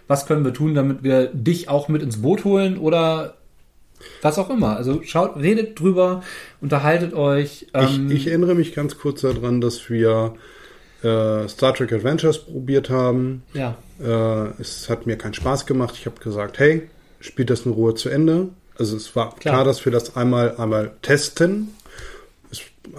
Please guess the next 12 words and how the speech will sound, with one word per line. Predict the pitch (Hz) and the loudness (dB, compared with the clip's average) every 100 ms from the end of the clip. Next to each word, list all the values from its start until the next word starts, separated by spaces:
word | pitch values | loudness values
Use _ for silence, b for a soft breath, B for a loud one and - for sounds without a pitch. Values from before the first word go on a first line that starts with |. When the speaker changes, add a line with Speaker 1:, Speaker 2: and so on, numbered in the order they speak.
| 104 | -6
Speaker 2:
hat | 120 - - - | -4 -4 -12 -6
bei | 117 | 0
mir | 117 110 | 2 0
halt | 113 | 0
eben | 110 | 0
nicht | 127 139 | 0 -2
gezündet. | 139 - 139 139 143 139 - - | -6 0 2 4 4 2 -6 -20
Speaker 1:
Ist | - | -6
ja | 113 | -4
auch | 101 | 0
okay. | 151 214 131 117 | 0 2 0 0
Speaker 2:
Ähm, | 120 120 120 120 123 123 | 0 2 4 4 2 -2